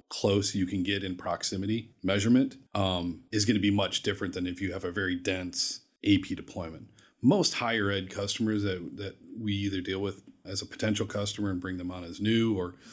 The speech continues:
ones that we've had, you know, for a long period of time, we've migrated them or they've been migrated to a more dense A P deployment. They might have an A P every other classroom.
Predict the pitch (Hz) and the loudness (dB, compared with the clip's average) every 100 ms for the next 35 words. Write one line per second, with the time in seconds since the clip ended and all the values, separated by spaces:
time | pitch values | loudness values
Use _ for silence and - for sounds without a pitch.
0 | - _ 110 101 98 92 90 - 98 92 | -20 _ 2 4 2 2 -2 -2 -2 -2
1 | 90 90 90 - 90 92 95 - 101 90 | -6 -8 -6 -4 -2 -2 -4 -2 -2 -2
2 | 90 101 98 104 - - - 110 117 107 | -4 -4 -2 -2 -4 -18 -18 -2 4 4
3 | 104 95 95 92 87 87 87 87 87 82 | 6 2 0 -2 -4 -6 -6 -6 -6 -6
4 | 85 92 87 92 87 85 82 87 85 85 | -2 -2 0 -2 0 -4 -4 -4 -4 -6
5 | - 90 87 82 85 85 85 82 85 - | -6 -4 -6 -6 -6 -8 -6 -6 -4 -6
6 | 78 - 82 - - 78 80 78 80 87 | -8 -10 -8 -10 -10 -10 -10 -16 -12 -10
7 | 87 92 87 85 90 90 90 87 85 87 | -8 -6 -6 -6 -6 -6 -6 -6 -6 -8
8 | 107 - 95 92 - 95 95 95 | -10 -6 -4 -2 -4 -6 -6 -8